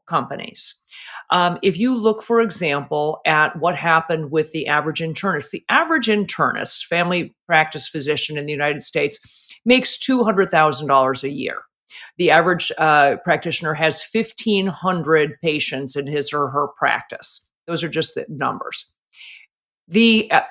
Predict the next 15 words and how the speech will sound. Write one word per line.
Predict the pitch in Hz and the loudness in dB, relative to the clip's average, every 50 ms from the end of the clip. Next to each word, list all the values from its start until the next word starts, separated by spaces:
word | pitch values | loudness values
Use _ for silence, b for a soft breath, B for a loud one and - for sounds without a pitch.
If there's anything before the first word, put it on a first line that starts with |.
| - - | 2 4
uh, | 196 208 202 196 - | 6 6 6 6 4
insurance | - 208 196 - 294 311 339 - - - | 2 0 0 0 0 0 0 0 -2 -4
companies | - - 202 180 - 170 160 160 160 156 - | 0 2 2 2 2 2 0 0 0 -2 -2
incentivized | - - 165 165 151 - - - - 220 226 226 240 233 180 151 143 143 143 143 147 - - - - 139 | -2 -2 -4 -2 -2 -2 0 2 4 4 4 4 4 4 4 6 6 6 4 2 0 -2 -6 -10 -8 0
doctors | 143 156 147 139 135 - - 143 139 131 139 147 - - - - _ _ _ _ _ _ - | 2 4 4 4 2 0 -4 -4 -4 -2 -2 -4 -4 -6 -6 -8 _ _ _ _ _ _ -2
financially | - 202 190 208 226 233 247 254 254 247 214 - - 151 127 131 135 131 147 151 - - | 2 4 6 6 6 6 6 4 4 4 2 0 -2 -2 -2 0 -2 -2 -4 -8 -10 -8
to | - 170 | -6 -6
get | 160 127 165 175 170 170 - 165 143 | -4 2 2 2 2 2 -2 -4 0
their | 170 165 170 | 0 0 0
patients, | 170 - 175 160 160 156 - 156 147 147 - | -2 -4 -4 -2 -2 -2 -4 -6 -6 -8 -10
for | - - - 147 151 | -8 -6 -4 -4 -2
example, | 160 147 - 143 143 139 143 - 151 147 143 143 B B _ _ _ | -2 -4 -4 -4 -4 -4 -4 -2 -2 -2 -2 -4 B B _ _ _
vaccinated | 180 175 170 175 175 - - 175 160 156 151 143 147 131 - | 4 4 4 4 2 0 -4 -2 -2 -2 -2 -2 -4 -8 -8
for | - 151 143 | -8 -8 -6
covid. | - - 160 143 135 123 - - - | -2 0 0 0 0 0 -2 -8 -10